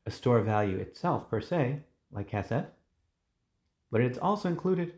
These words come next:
to have the ability to effect a kinyan of kiddushin like kesef, k'namina l'kamon, as we say later, yoshiv l'rabba sheva kesef, hilkach ki kesef be'inon dekayet. Just as money has to be something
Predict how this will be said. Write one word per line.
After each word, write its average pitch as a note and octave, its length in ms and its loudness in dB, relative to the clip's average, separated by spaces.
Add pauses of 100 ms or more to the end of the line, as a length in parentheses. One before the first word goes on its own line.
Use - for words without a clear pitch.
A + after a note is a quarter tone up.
(560)
to A#2+ 120 -2
have C#3 200 2
the C3 100 2
ability B2+ 380 4
to - 160 -6
effect C3 420 -4 (200)
a A2+ 60 -6
kinyan B2 520 0
of G#2+ 120 -8
kiddushin D3 480 2 (360)
like F3 380 2
kesef, C3 380 2 (600)
k'namina A#2+ 260 2
l'kamon, B2+ 300 4
as G#2+ 80 -2
we G#2 60 -2
say G2 160 -2
later, C#3+ 360 4 (800)
yoshiv D3+ 320 2
l'rabba A#2+ 240 2
sheva G2+ 160 -4
kesef, C#3 380 -2 (600)
hilkach D#3 340 0
ki B2 260 -2
kesef D3+ 400 -2 (140)
be'inon A#2+ 420 -2 (600)
dekayet. F#2+ 460 -6 (1120)
Just - 200 -2
as A2 100 0
money B2+ 260 4
has G#2+ 200 -4
to A2+ 80 -6
be A2+ 80 0
something A2+ 400 -2